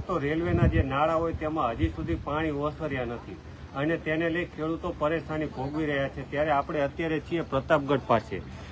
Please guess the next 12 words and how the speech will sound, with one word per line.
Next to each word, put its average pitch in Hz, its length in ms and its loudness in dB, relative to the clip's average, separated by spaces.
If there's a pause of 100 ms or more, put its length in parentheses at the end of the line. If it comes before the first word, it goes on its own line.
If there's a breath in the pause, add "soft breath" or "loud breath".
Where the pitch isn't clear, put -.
(140)
આમ 131 160 8
તો 156 140 8
પ્રતાપગઢ 156 600 6
પાસે 156 280 8
જે 160 140 8
આ 156 80 12
નાલું 139 440 12
આવેલું 180 320 10
છે 156 160 4
ત્યાં 156 360 10 (400 loud breath)
દેવળિયા 180 440 12
જવાનો 180 460 12